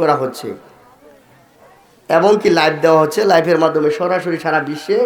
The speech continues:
একবারে সম্প্রচার করা হচ্ছে, একবারে দেখতেছে। এই জ্ঞানটা কার?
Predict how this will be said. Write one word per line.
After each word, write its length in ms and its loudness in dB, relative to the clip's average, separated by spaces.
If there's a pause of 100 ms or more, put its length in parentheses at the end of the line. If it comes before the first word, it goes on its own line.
(320)
একবারে 320 -2 (640)
সম্প্রচার 580 0
করা 200 0
হচ্ছে, 180 -2 (120)
একবারে 260 2 (100)
দেখতেছে। 440 -6 (540)
এই 180 4
জ্ঞানটা 300 4 (100)
কার? 280 2